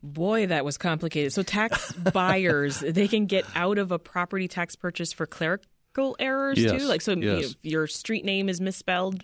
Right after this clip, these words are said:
Speaker 2: Yes,
Speaker 1: for instance?
Speaker 2: yes, yes. They've tried to do that and tried to, uh, wiggle out, and there have been numerous examples of how they've been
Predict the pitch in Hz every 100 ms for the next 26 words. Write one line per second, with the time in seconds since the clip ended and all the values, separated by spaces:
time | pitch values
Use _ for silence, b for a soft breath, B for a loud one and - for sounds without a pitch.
0 | - 117 98 - 190 98 - 107 95 -
1 | - 117 104 85 - 90 107 95 - _
2 | - 110 101 92 98 95 90 90 90 -
3 | 95 90 - 87 85 - 82 85 B B
4 | B B 98 87 78 - - 113 101 90
5 | 85 85 87 85 87 87 87 85 92 90
6 | 85 - - 110 107 98 90 - 85 92
7 | 92 - 85 80 - 92 85 82 78 85